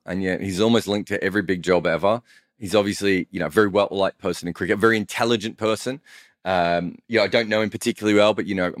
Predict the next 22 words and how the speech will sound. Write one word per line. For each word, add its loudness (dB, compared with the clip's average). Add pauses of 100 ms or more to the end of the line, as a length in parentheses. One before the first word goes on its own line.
brief 0
chats -2
with -4
him -2
and, -4
you -10
know, -4
having -2
listened -10
to -6
him -2
when -6
he 0
had -2
that -6
podcast 0
with -4
Ian -2
Bishop -4
and -2
Freddie 0
Wilde, 2